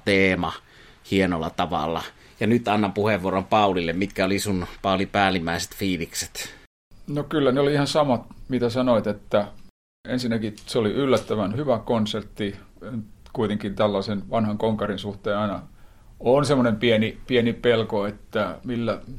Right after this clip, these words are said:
Speaker 2: millä mentaliteetillä ne ovat kiertämässä, mutta tässä ei ollut epäilyksen sijaa. Musiikillisesti hieno,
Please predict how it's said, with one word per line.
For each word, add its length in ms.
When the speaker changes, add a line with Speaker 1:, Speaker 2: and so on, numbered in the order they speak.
Speaker 2:
millä 300
mentaliteetillä 840
ne 100
ovat 220
kiertämässä, 600
mutta 240
tässä 320
ei 40
ollut 220
epäilyksen 520
sijaa. 560
Musiikillisesti 800
hieno, 500